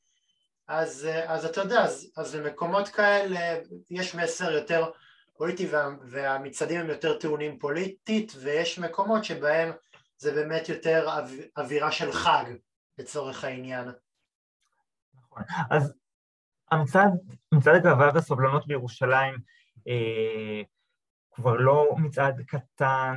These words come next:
Speaker 2: של חמש מאות או אלף איש כמו שהוא היה ב-,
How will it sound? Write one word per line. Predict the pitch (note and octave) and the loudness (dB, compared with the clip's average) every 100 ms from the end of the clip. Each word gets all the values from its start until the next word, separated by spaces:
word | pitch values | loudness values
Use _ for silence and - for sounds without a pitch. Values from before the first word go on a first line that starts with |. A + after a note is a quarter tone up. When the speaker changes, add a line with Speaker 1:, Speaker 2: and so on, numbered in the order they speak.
| C3+ | -8
Speaker 2:
של | - C3+ B2+ B2 | -8 -2 -2 -4
חמש | A2 C3+ C3 C3 - | -8 -6 -4 -6 -4
מאות | C#3 B2 | -4 -2
או | C#3 | 0
אלף | C#3 C#3 - - | 2 2 0 -2
איש | C#3 C#3 B2+ - | -8 -6 -8 -12
כמו | - C3+ C3 | -10 -6 -4
שהוא | - C3+ | -2 2
היה | B2+ A#2+ B2 B2 A#2 | 4 4 0 -4 -8
ב-, | C3+ | -10